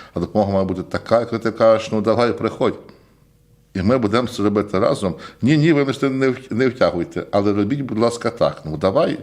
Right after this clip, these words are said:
приходь, і ми будемо разом це робити». «Ні, ні, ні, не втягуйте». Ви знаєте, чомусь ми цього боїмося. Є ще одна така проблема, так, справді, е,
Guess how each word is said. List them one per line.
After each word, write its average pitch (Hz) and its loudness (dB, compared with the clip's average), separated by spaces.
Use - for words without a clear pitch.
приходь, 139 0
і - -4
ми 113 -2
будемо 110 0
разом 110 0
це 98 -2
робити». 101 0
«Ні, 143 4
ні, 175 4
ні, 98 4
не 120 4
втягуйте». 90 -2
Ви 101 0
знаєте, 139 0
чомусь - -4
ми 180 -2
цього 147 2
боїмося. 123 0
Є 110 2
ще - -4
одна 120 -2
така 113 0
проблема, 110 0
так, 113 0
справді, 90 0
е, 95 2